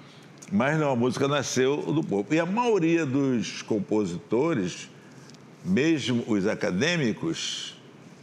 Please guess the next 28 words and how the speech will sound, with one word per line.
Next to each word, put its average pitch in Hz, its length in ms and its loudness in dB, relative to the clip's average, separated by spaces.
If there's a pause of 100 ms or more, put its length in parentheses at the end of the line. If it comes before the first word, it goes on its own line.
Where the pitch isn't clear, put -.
(760)
ele 139 260 2
não, 208 300 0 (1040)
a 92 80 0
mu-, 110 160 2
ele 123 80 2
não 160 100 2
parte 139 400 0
do 110 180 2
instrumento, 110 600 0
do 95 120 2
violão 120 640 0
ou 95 180 0
do, 90 300 0 (500)
do 82 160 0
piano 117 680 0 (600)
para 98 140 0
fazer 107 300 2
a 127 60 0
música. 101 460 0 (600)
É 92 100 2
possível, 101 600 0 (520)
porque - 180 -4
uma 104 180 2
nota 135 360 2
tem 147 180 0
uma 139 100 0
outra 139 240 0
correspondente. 139 880 0